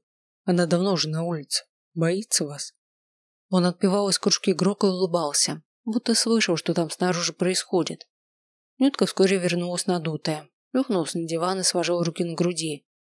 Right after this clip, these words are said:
«Она сбежала, ушла. И нам пора», вдруг сказала Наташа, делая последний глоток и с сожалением смотря на пустой стакан. «У меня еще дела. Или, если хотите, можете остаться. Дойдете сами.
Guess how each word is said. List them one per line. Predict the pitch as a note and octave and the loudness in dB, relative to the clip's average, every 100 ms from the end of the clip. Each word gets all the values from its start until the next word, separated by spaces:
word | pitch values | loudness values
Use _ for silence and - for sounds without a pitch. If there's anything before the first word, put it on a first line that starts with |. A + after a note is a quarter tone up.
| _ _ _ _ _ _ | _ _ _ _ _ _
«Она | A#3 A3+ | -2 0
сбежала, | A#3 B3 A#3+ G3 D#3+ D#3 D3+ - _ | 4 4 6 4 4 -2 -8 -16 _
ушла. | C4 - B3+ F3 D3+ C#3+ _ _ _ _ - | -2 0 4 4 2 -8 _ _ _ _ 6
И | |
нам | D4 A#3+ G#3 | 8 8 4
пора», | G#3 G3+ G3 _ _ _ _ | 2 2 -2 _ _ _ _
вдруг | F#3 F3 E3+ - | 0 4 4 2
сказала | - F3 E3+ E3 | 2 4 4 4
Наташа, | E3+ F3 E3+ - E3 | 2 2 2 0 -2
делая | D#3+ F3+ E3+ | 0 2 2
последний | F3 - F#3 F3 | 2 2 2 2
глоток | E3+ F3 G#3 - | 0 2 0 2
и | |
с | F#3+ | 2
сожалением | F#3 E3+ F3 F#3 F#3 | 2 2 0 0 -2
смотря | F3 F3+ E3+ F3 | 0 0 2 2
на | F3 | 0
пустой | F#3 - F3+ | -4 -2 -2
стакан. | - F#3+ - D#3+ C#3 _ _ _ _ _ _ _ _ | -2 -6 -4 -6 -8 _ _ _ _ _ _ _ _
«У | A3+ | -2
меня | A3+ A#3 | 0 2
еще | A3+ A3+ | 2 2
дела. | A3+ A#3+ E3 D3+ _ _ _ _ _ _ - | 4 4 2 -2 _ _ _ _ _ _ 4
Или, | A#3+ B3 | 6 8
если | B3 - B3 | 6 4 4
хотите, | B3 B3 C#4+ A#3+ | 4 4 4 4
можете | G#3 - A#3+ | 4 2 0
остаться. | - F3+ D#3+ - F3 - _ | 0 0 0 -2 -4 -12 _
Дойдете | A#3+ B3+ A3 - | 2 6 4 4
сами. | - F3+ E3 D3+ | 0 -2 -4 -12